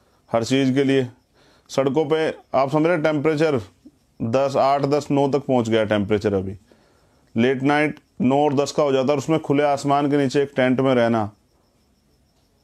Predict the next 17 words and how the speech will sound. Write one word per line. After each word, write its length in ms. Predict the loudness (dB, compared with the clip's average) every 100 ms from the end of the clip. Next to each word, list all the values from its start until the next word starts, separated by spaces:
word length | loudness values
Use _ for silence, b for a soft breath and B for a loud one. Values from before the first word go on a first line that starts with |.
| _ _ _ _ _ _
कितना 320 | -4 0 0
कठिन 360 | 2 0 -2 -4
है। 140 | -6 -14 _ _ _ _ _ _ _ b b b b _ -2
और 140 | 0
वो 200 | 2 2
भी 120 | 0
किसी, 200 | 0 0
अ, 680 | -2 -4 _ 0 2 2 2
घूमने 580 | 0 0 0 2 2 2
के 80 | 0
प्रोग्राम 460 | 0 0 0 2
में 120 | 2
नहीं, 340 | 2 2 2 -2 -8 _ _ _ _ _ _ _ _ _ _
आंदोलन 520 | -2 0 0 0 0 2
में। 340 | 0 -2 -6 -16 _ _ _ _ _ _ -2
तो 60 |
मैं 280 | 2 2 0